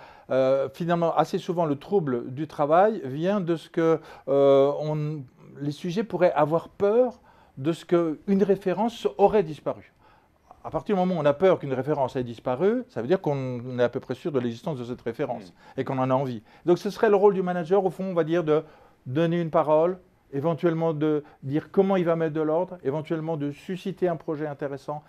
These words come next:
Speaker 1: Ça, c'est trois dimensions symboliques qui sont directement des outils managériaux. Il ne
Speaker 2: Hmm.
Speaker 1: s'agit pas pour le manager de devenir psychologue, psychanalyste du travail, mais le manager, simplement en faisant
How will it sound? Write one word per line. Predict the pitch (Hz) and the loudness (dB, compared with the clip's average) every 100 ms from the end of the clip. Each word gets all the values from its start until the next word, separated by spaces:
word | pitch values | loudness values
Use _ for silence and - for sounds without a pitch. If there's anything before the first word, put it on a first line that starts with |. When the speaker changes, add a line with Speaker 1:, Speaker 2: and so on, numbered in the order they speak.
| - | -20
Speaker 1:
Ça, | - 185 | 2 4
c'est | 180 151 - | 4 -2 -2
trois | - 180 | 4 4
dimensions | 165 156 151 156 | 4 -4 -8 -12
symboliques | - 135 135 170 196 - _ | -10 -6 -4 -4 -8 -18 _
qui | 156 | -6
sont | - 139 - _ | -6 -6 -10 _
directement | 143 180 311 240 208 180 151 135 | -8 2 4 4 2 0 -2 -2
des | 143 156 | -4 -2
outils | 226 233 226 175 | -2 -2 -4 -4
managériaux. | 139 135 143 185 240 147 - | -4 -6 -6 -6 -6 -8 -10
Il | 120 | -14
ne | |
Speaker 2:
Hmm. | 120 | -8
Speaker 1:
s'agit | 135 135 147 | -6 -6 2
pas | 175 156 | 4 4
pour | - 139 | 4 -2
le | |
manager | 131 139 135 147 | -2 -4 -4 -4
de | 123 | -6
devenir | 110 131 135 110 | -8 -8 -6 -8
psychologue, | - 113 120 131 127 | -10 -10 -6 -6 -8
psychanalyste | - - 127 131 120 | -14 -10 -10 -10 -12
du | 113 113 | -14 -14
travail, | - 120 170 254 - - | -12 -10 -10 -12 -18 -8
mais | 147 143 - - | -2 -2 -2 0
le | 147 | 2
manager, | 190 190 180 165 165 | 4 2 0 0 -4
simplement | - 240 226 220 208 185 | 2 4 6 4 6 4
en | 165 | 4
faisant | 190 165 165 | 0 0 -2